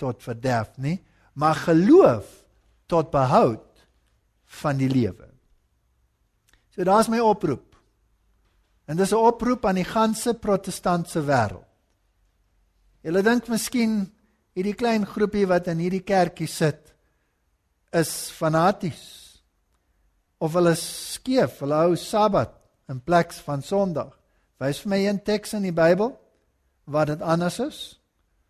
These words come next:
Toe daai aartsbiskop van Reggio vir die protestante destyds gesê het, "Julle is onderdanig aan ons, julle is net rebels,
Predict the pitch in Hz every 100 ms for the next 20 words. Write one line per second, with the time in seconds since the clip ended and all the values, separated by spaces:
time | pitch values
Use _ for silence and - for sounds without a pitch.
0 | _ - 156 180 208 180 196 - 208 202
1 | 220 214 196 180 147 180 196 208 214 -
2 | _ _ _ _ 180 165 170 190 185 -
3 | 190 190 190 185 165 175 170 175 160 -
4 | 151 - 180 170 170 135 123 156 170 151
5 | _ _ _ _ _ - 175 - - 160
6 | 151 143 170 185 170 156 185 190 190 151
7 | 151 160 160 156 143 127 147 170 139